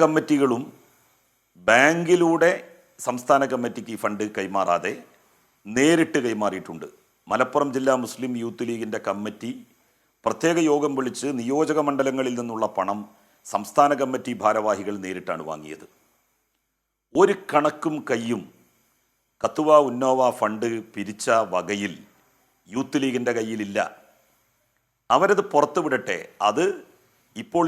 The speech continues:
ചോദ്യം ചെയ്യപ്പെട്ട സാഹചര്യത്തിൽ പുറത്തുവിടാൻ മുസ്ലിം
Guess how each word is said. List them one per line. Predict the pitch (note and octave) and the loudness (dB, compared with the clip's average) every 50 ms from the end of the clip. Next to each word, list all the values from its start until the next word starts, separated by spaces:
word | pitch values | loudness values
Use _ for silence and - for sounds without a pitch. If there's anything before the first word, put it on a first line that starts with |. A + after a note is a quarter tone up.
| - - | 0 -2
ചോദ്യം | - C3+ D3+ C#3 E3 D#3+ D3+ C3 | -2 -2 0 0 -2 -2 -2 -4
ചെയ്യപ്പെട്ട | C#3+ C3+ B2+ - C3 G#2 - A2+ - | -4 -4 -2 -4 -4 -4 -4 -6 -2
സാഹചര്യത്തിൽ | - G2+ G2 F#2+ G2+ F#2+ F#2+ F2 F2 E2 - F#2+ F#2+ G#2 A2+ A2+ - _ _ _ _ _ _ _ _ _ _ _ _ _ _ _ _ _ _ _ _ _ | 0 0 0 0 -2 -8 -8 -10 -10 -12 -12 -12 -12 -12 -14 -16 -20 _ _ _ _ _ _ _ _ _ _ _ _ _ _ _ _ _ _ _ _ _
പുറത്തുവിടാൻ | A#2 B2+ C#3+ C#3+ - D3+ C#3 C3+ C#3 C3+ C3+ C3 C3+ B2+ A#2+ | 2 2 2 2 2 0 2 4 4 4 4 4 2 -2 -4
മുസ്ലിം | A#2 - - B2+ C3+ C3 | -6 -8 -6 -4 -4 -2